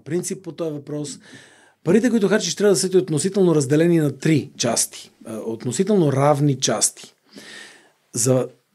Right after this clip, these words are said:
личен състав, това значи за заплати, пенсии, осигуровки, една трета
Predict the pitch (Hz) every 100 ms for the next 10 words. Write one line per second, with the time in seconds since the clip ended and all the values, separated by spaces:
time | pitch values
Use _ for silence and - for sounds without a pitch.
0 | _ 135 135 143 127 107 120 110 - 127
1 | 113 113 127 143 151 160 131 123 135 135
2 | 131 - 135 127 127 127 135 139 127 -
3 | 131 139 135 160 143 147 139 143 147 143
4 | - 139 139 135 127 120 107 104 -